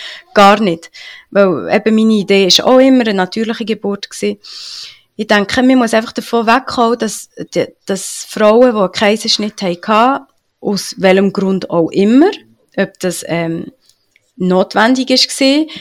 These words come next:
ob das aus freiem Willen ist passiert, ähm, ich denke, man muss einfach davon wegkommen, dass man die alle so in eine, in eine Schublade steckt.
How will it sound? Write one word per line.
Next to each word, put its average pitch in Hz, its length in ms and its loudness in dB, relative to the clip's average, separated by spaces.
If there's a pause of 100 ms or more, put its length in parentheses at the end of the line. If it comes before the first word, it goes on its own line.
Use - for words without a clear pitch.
(200)
ob 190 220 -4
das - 340 -2
aus 185 200 -8
freiem 175 580 0
Willen 247 300 4
ist 269 200 0
passiert, 262 640 -2 (500)
ähm, 190 560 0 (1040)
ich 208 120 -4
denke, 196 300 0
man 226 140 0
muss 202 180 0
einfach 190 180 -2
davon 196 280 -4
wegkommen, 180 380 -4
dass 185 180 -6
man 170 140 -4
die 185 160 -4
alle 175 320 -4
so 170 240 -4
in 170 280 -6
eine, 160 300 -8 (340)
in 185 100 -8
eine 185 80 -4
Schublade 202 440 -6
steckt. - 500 -6